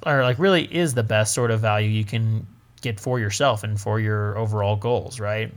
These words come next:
Like, I don't have a pool and I don't plan on digging a hole in my backyard. So to, for just twenty bucks alone, just to go do water-based workouts and even use that hot tub,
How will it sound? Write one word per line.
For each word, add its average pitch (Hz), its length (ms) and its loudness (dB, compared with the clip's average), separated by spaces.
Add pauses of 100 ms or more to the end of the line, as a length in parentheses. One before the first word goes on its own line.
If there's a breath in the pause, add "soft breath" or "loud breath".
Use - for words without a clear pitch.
(100)
Like, 123 180 -6
I 113 100 0
don't 110 180 -2
have 117 260 0
a 113 80 2
pool 110 540 0
and 110 140 -2
I 107 140 0
don't 110 360 -2 (420)
plan 120 240 -4
on 113 180 -2
digging 113 300 0
a 110 80 0
hole 113 240 2
in 107 60 0
my 107 120 0
backyard. 110 640 0 (500 loud breath)
So 147 140 -2
to, 131 120 -2
for 143 160 -6
just 139 160 -2
twenty 139 180 -2
bucks 131 200 0
alone, 123 360 -2
just 117 360 -2
to 120 160 -4 (100)
go 113 400 -2 (580)
do 120 280 -2
water-based 110 640 0
workouts 113 640 0 (340 soft breath)
and - 100 -12
even 117 200 -2
use 117 180 0
that 104 140 0
hot 196 260 0
tub, 113 300 -2